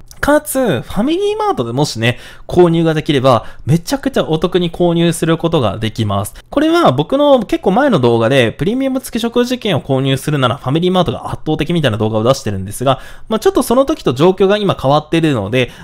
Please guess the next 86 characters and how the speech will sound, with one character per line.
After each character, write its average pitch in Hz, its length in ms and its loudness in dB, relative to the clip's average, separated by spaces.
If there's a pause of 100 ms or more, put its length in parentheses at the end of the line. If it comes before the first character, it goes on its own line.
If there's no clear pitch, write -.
(100)
改 285 300 0
め 302 100 2
て 190 440 2
今 190 240 2
ど 135 120 2
ん 220 40 -4
な 254 80 -2
風 302 180 -2
に 120 240 -2
購 147 180 0
入 147 120 -2
す - 100 -4
れ 170 80 2
ば 127 80 2
お 107 120 -8
得 - 200 -4
な 175 140 0
の 139 80 -2
か 147 80 -2
っ 160 100 -6
て - 80 -4
い 101 100 -2
う 98 40 -2
三 196 160 -2
つ 302 340 -6
紹 202 160 2
介 202 160 -4
し - 60 -8
た 208 80 2
い 180 40 0
と - 160 -6
思 123 240 0
い 113 60 0
ま 101 160 0
す。 - 180 -12 (220)
で 269 80 0
で 302 100 0
す - 80 -4
ね、 139 80 0
こ 233 100 -4
れ 262 60 4
は 262 100 4
僕 185 320 0
の 311 220 4
場 247 160 2
合 269 160 0
な 135 80 0
ん 101 80 -8
で 95 100 -8
す - 140 -6
が、 156 180 4
ま 190 140 2
あ 123 80 2
例 170 180 6
と - 100 -4
い 98 100 0
う - 20 -10
こ 113 100 -6
と - 80 -4
で、 160 140 2
福 - 240 -6
岡 311 280 -4
県 262 200 -6
に 277 100 -6
て 269 140 0
プ 156 160 -6
レ 180 140 0
ミ 196 100 0
ア 196 40 0
ム 190 80 -2
付 - 220 -12
き 190 40 -8
食 190 220 -2
事 190 140 -2
券 196 260 -4
を 147 200 -4
お 135 80 2
得 156 220 0
に 147 100 -4
購 139 160 -2
入 135 100 0
す 131 140 -6
る 117 80 0
場 113 180 0
合 123 140 0
と 104 180 -8